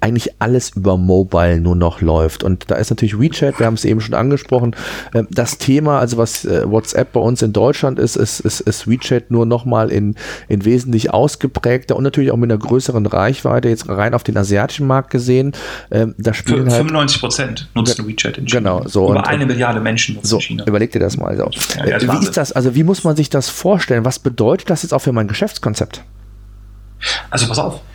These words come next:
Speaker 2: das fängt ja so an, dass es ja kein Facebook gibt und es gibt auch kein Social Network.
Speaker 1: Mhm.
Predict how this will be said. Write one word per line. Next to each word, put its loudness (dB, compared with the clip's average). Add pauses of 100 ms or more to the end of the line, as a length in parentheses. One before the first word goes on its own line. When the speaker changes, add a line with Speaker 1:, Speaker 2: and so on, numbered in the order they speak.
(140)
Speaker 2:
das 0
fängt 0
ja 2
so 2
an, -2 (100)
dass 0
es 0
ja 0
kein -2
Facebook -4
gibt -12
und -2
es -4
gibt -2
auch -2
kein -2
Social -2
Network. -4
Speaker 1:
Mhm. 2